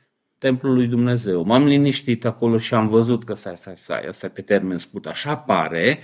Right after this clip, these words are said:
dar rodul nu apare, cum ai pus sămânța și deja poco și sărit.” Deci, pe termen mediu și lung, tot vezi care este rezultatul. Deci, profetul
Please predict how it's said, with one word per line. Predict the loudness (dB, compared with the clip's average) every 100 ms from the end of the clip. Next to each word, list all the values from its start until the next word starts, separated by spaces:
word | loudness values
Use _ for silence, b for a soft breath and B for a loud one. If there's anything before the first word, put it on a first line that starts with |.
| B B B B _
dar | 2 6 6
rodul | 6 6 4 4
nu | 2
apare, | 0 -4 -8 -6 -10
cum | -6 -2 -2
ai | -2
pus | -6 -6
sămânța | -4 -2 0 0 0 -2
și | -2
deja | -6 -4 -4
poco | -2 -4 -2 -8
și | -8 -8
sărit.” | -8 -6 -4 -4 -2
Deci, | -6 -4
pe | -4 -4
termen | 0 0 2 4 4 2 0
mediu | 4 4 4 0
și | -2 -6
lung, | -4 -4 -6 -8 _
tot | -10 -10 -4
vezi | 2 4 4 2 -4 -10
care | 0 2 4
este | 2 0 2
rezultatul. | 2 2 0 4 2 2 -4 -8 -12 _ _ _ _ _
Deci, | -2 -2 -2 -8 _ _ _ _ _
profetul | -2 0 2 0 2 2 2 0